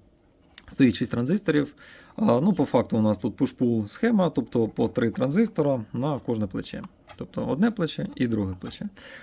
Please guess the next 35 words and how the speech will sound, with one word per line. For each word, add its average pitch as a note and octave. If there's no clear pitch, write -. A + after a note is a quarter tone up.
Отак A#2
от. F2+
Ну, E3
якби D3
з D3
урахуванням F#3
цього F3
всього, G3
якщо D3+
б C#3
там B2+
стояли, A#2+
наприклад, A2
там G#2
І A#2
Р A#2+
Ф G#2+
тридцять A2+
два A2
нуль G#2+
п'ять, A#3
тобто -
один D3+
транзистор, D#3+
ну, C#3+
це D#3
орієнтовно D3
там G#2+
двісті D3+
п'ятдесят -
ватт. -
Тобто -
помножуємо A2
на D3
три, C4